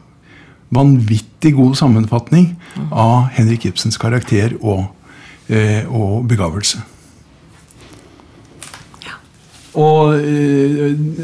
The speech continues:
Speaker 1: og det er jo det jeg møter hele tiden også når jeg skriver om Ibsen, og, og ser hvordan han oppfører seg i enkelte sammenhenger. Han kan, kan være så usympatisk at det er ikke til å tro.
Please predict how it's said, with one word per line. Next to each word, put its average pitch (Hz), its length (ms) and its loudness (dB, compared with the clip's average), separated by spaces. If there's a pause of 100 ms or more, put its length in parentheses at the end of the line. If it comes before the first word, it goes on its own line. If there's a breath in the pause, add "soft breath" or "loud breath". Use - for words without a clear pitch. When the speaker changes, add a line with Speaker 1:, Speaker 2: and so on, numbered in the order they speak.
(160)
Speaker 1:
og 147 100 4
det 139 100 4
er 131 60 4
jo 120 120 2
det 117 100 2
jeg 120 100 4
møter 127 640 2
hele 117 240 4
tiden 107 340 2
også 107 300 0
når 107 160 4
jeg 104 160 -2
skriver 98 460 -2
om 110 100 2
Ibsen, 123 320 -2
og, 107 240 -2
og - 1400 -10
ser 117 480 -2
hvordan 104 320 -2
han 110 160 0
oppfører 101 480 -6
seg 127 160 -2
i 123 80 2
enkelte 113 240 -4
sammenhenger. 127 460 2
Han 165 80 -8
kan, 107 180 2
kan 117 240 2
være 92 320 0
så 113 320 -4
usympatisk 113 800 -4
at 110 160 -2
det 104 80 2
er 98 80 0
ikke - 160 -14
til 90 80 -4
å - 80 -12
tro. 95 240 2